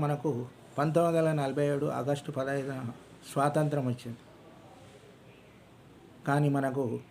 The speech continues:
ఏ విధమైనటువంటి హక్కులు ఉండేటటువంటివి కావు. అందుకోసం మనకు ఒక రాజ్యాంగాన్ని ఏర్పాటు చేసినటువంటి వాడు డాక్టర్ బిఆర్ అంబేద్కర్ గారు. అదేవిధంగా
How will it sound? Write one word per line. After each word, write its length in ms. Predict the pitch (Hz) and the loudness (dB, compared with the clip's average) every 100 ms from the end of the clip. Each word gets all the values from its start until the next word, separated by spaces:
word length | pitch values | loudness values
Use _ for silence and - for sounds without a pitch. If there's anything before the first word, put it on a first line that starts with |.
| - | 0
ఏ 40 | 147 156 | 2 4
విధమైనటువంటి 720 | 151 147 139 131 127 127 139 139 - - - 123 | 2 2 -2 -4 -4 -4 -4 -4 -10 -20 -10 -8
హక్కులు 320 | 123 160 143 131 | -2 2 2 2
ఉండేటటువంటివి 720 | 127 127 127 117 120 139 175 - - - - 135 | 0 0 -2 -6 -4 -2 -4 -8 -18 -20 -10 -4
కావు. 240 | 120 101 - - - - - - - - - - - - - - - - - - - - - - - 160 | -4 -4 -12 -20 -20 -20 -20 -20 -20 -20 -20 -20 -20 -20 -20 -20 -20 -20 -20 -20 -20 -20 -20 -20 -8 0
అందుకోసం 440 | 160 156 156 165 147 | 2 4 2 2 0
మనకు 240 | 143 139 143 123 - - - | -2 -2 -2 -4 -8 -10 0
ఒక 80 | 151 135 | 2 6
రాజ్యాంగాన్ని 680 | 135 143 160 160 156 151 151 127 - | 6 6 4 4 2 0 0 -2 0
ఏర్పాటు 280 | 143 147 135 139 | 0 2 2 0
చేసినటువంటి 500 | 127 135 120 131 127 | -2 -6 -6 -4 -2
వాడు 200 | 127 127 110 - - - - 131 | -2 -4 -8 -12 -20 -20 -6 0
డాక్టర్ 360 | 127 - 131 123 | 0 0 -2 0
బిఆర్ 280 | 131 131 127 - | 0 0 -4 -8
అంబేద్కర్ 440 | 139 131 123 131 113 | -2 -2 -2 -4 -4
గారు. 180 | 117 - - - - - - - - - - - - - - - - - - - - - - - - - - - - - - - - - - - - - - - - - | -6 -8 -14 -20 -20 -20 -20 -20 -20 -20 -20 -20 -20 -20 -20 -20 -20 -20 -20 -20 -20 -20 -20 -20 -20 -20 -20 -20 -20 -20 -20 -20 -20 -20 -20 -20 -20 -20 -20 -20 -20 -6
అదేవిధంగా 560 | 156 170 170 160 160 | 2 4 6 6 4